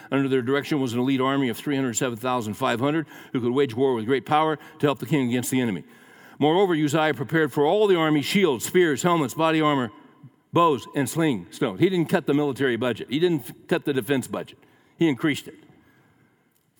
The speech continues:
Why? He wanted his guys well equipped. In Jerusalem, he made engines of war invented by skillful men to be on the towers that nobody else had.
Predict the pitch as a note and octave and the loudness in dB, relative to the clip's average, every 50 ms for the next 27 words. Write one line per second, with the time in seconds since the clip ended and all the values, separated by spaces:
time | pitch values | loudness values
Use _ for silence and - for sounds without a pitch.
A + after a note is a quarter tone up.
0 | _ _ _ _ _ _ _ _ _ _ _ _ - - - A#3+ G#3 G#2+ G2 B2 | _ _ _ _ _ _ _ _ _ _ _ _ -2 2 2 4 2 2 0 0
1 | C#3+ D3+ E3 E3+ E3 E3 C#3+ C#3+ F3 E3+ E3+ C#3 D3+ E3+ F3 E3+ D#3 - - G3 | 0 2 2 2 2 2 4 4 4 4 4 2 2 2 0 0 0 2 2 2
2 | F3 - - - - - - - - - - - _ - - _ _ _ _ _ | 2 0 -4 -12 -16 -16 -16 -20 -20 -20 -20 -20 _ -20 -20 _ _ _ _ _
3 | _ _ _ _ _ _ _ _ _ _ _ _ _ _ _ _ _ _ _ _ | _ _ _ _ _ _ _ _ _ _ _ _ _ _ _ _ _ _ _ _
4 | _ _ _ _ _ _ _ _ _ _ _ _ _ _ _ _ _ _ _ _ | _ _ _ _ _ _ _ _ _ _ _ _ _ _ _ _ _ _ _ _
5 | _ _ _ _ _ _ _ _ - D3+ E3 D3 D#3 D#3+ F#3 A3 - - E3+ D#3+ | _ _ _ _ _ _ _ _ 2 2 4 4 6 6 4 4 4 2 2 4
6 | D#3 D3+ D3+ D#3 D#3+ D#3 D#3+ E3+ F#3+ G3 F3 F#3+ F#3 E3 C#3+ E3+ D3 D#3 E3+ F3 | 4 4 4 4 4 4 4 4 4 4 4 2 2 2 2 2 4 4 4 4
7 | F3+ F3 D#3+ D3+ C#3 D#3 E3 E3 D#3+ C#3 D#3 D3 C#3 - - - F#3+ F#3 - F3+ | 4 4 2 2 2 2 2 2 2 2 0 0 0 0 2 2 2 4 4 2
8 | F3+ E3 E3+ E3 D#3+ D3 C#3+ D3+ D#3 D#3 D#3 D3 D3 C3+ - D#3 D#3 D3+ D3 C#3 | 2 2 2 2 2 2 2 2 2 2 2 0 0 0 0 0 2 2 4 2
9 | C3 A2+ C3 C#3+ - D#3 F#3 G#3 G#3+ A3 G#3 F#3 E3+ E3+ D#3 C#3 - - - D3+ | 2 0 0 -2 0 2 2 4 4 4 4 4 4 2 0 0 -4 -4 -2 0
10 | C3+ A#2 F#2+ F2+ G2 A2+ A2 | 2 2 0 -2 -4 -6 -10